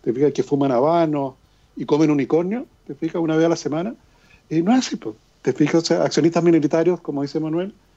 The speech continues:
son personas que en su momento, sobre todo en la época del capitalismo popular,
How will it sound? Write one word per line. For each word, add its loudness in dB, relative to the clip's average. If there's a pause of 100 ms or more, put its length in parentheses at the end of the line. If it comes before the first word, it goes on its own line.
(200)
son -2
personas 0
que -8
en -2
su -2
momento, 0
sobre 0
todo 2
en 4
la 4
época 2
del 2
capitalismo 2
popular, 0